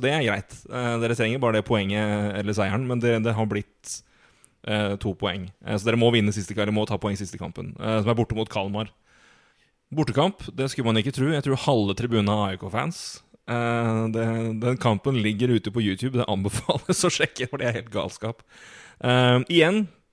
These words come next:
har du en avgjørende rolle i den kampen her. Eh, ett minutt igjen før pause, så er du på vei nedover venstrekanten. Blir tatt.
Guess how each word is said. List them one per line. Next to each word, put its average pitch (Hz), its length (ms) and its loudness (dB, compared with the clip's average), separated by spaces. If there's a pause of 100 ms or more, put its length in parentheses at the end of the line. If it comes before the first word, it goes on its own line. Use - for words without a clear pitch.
(600)
har 117 160 4
du 123 80 6
en 120 100 4
avgjørende 107 300 4
rolle 101 240 4
i 98 60 2
den 95 100 -4
kampen 98 300 -6
her. 104 180 -2
Eh, 107 460 -2
ett - 160 -8
minutt 135 180 0
igjen 120 140 -2
før 117 160 -4
pause, 110 340 -2
så 117 200 0 (280)
er 113 80 0
du 104 80 0
på 107 80 -4
vei 104 160 2
nedover 101 300 0
venstrekanten. 95 560 -4 (1000)
Blir 123 200 2
tatt. - 300 -4